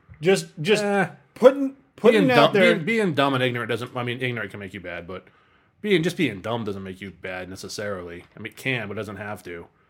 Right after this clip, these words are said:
Speaker 2: So, I mean, I'm not gonna attack him on a personal level, at, uh, I, but he sucks at his job. I'll say that all day.
Speaker 1: Well, since
Speaker 2: You know?
Speaker 1: we're revisiting subjects, I know you had a few, uh,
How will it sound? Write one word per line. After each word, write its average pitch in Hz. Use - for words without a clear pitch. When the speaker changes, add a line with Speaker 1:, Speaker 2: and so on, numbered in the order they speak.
Speaker 2:
So, -
I 127
mean, 143
I'm 175
not 175
gonna 139
attack 120
him 117
on 101
a 95
personal 123
level, 123
at, 127
uh, 117
I, 120
but 113
he 104
sucks 135
at 107
his 98
job. 104
I'll 107
say 117
that 107
all 92
day. 95
Speaker 1:
Well, 262
since 226
Speaker 2:
You 202
know? 175
Speaker 1:
we're 151
revisiting 139
subjects, -
I 165
know 160
you 147
had 143
a 135
few, 156
uh, 127